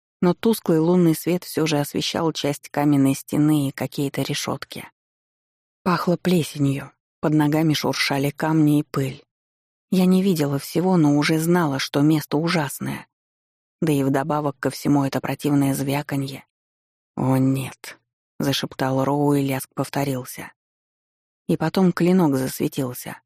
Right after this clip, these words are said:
как тогда в пещере. И мои глаза полезли на лоб.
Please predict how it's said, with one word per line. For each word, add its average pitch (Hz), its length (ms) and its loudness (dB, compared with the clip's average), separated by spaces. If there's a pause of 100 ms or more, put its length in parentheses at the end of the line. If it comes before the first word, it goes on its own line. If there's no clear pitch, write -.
(200)
как - 200 -6
тогда 160 340 -2
в - 80 -18
пещере. 123 580 -4 (760)
И 165 120 2
мои 143 260 4
глаза 139 360 0
полезли 131 440 -4
на 131 180 -4
лоб. 123 200 -12